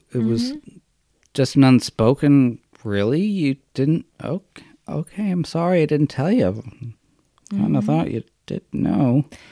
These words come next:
Speaker 2: Did your mom or your dad or family, were they accepting?
Speaker 1: My sisters,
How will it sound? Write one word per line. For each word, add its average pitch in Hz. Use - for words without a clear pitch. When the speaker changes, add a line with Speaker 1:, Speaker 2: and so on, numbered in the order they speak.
Speaker 2:
Did 277
your 233
mom 214
or 220
your 202
dad 208
or 190
family, 214
were 202
they 214
accepting? 285
Speaker 1:
My 139
sisters, 175